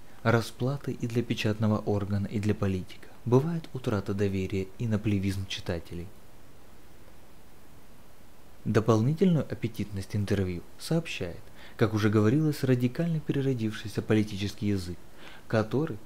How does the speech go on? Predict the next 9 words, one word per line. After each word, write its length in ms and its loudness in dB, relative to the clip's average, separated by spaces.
перенимая 460 6
манеры 440 2
и 20 2
трюки 320 -4
телевизионной 720 2
дискуссии, 580 -4
перестаёт 640 4
быть 200 2
традиционно 840 2